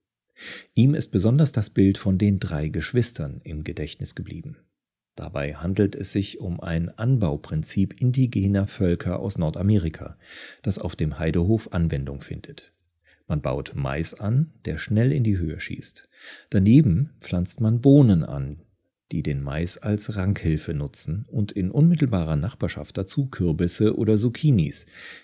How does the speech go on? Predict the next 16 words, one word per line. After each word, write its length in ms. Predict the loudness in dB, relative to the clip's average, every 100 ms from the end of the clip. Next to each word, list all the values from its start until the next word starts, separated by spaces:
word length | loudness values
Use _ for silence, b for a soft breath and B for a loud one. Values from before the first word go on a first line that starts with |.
| B
die 160 | 2 4
mit 220 | 2 -2
ihren 200 | -4 -2
großen 380 | 2 2 2 2
Blättern 460 | 2 0 0 0
den 220 | 2 0
Boden 340 | 4 4 4 2
bedecken 440 | 0 -6 -6 -8
und 160 | -8 -4
so 200 | 0 0
dafür 260 | 0 0
sorgen, 400 | 0 0 0 -2
dass 140 | -4 -4
dieser 260 | -4 -2
feucht 380 | -2 0 -2 -4
bleibt 480 | -12 -12 -14 -20 -20